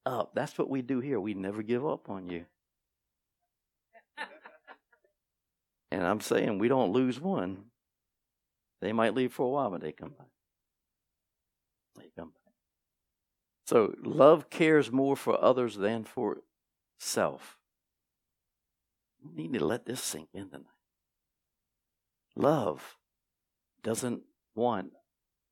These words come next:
what it doesn't have. See, temptation wants you to have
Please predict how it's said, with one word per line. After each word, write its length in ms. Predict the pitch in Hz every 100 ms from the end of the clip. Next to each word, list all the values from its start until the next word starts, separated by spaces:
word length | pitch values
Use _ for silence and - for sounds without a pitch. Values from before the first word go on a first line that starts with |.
| _
what 200 | - 101
it 140 | 101 -
doesn't 380 | 107 107 110 - _ _ -
have. 440 | 110 104 104 - _ _ _ _ _ _ _ _ _ _ _ _ _ _ _ _ -
See, 120 | 120
temptation 760 | - 123 101 143 156 - 104 101
wants 220 | 104 -
you 60 | 87
to 100 | 73
have 520 | 107 123 110 -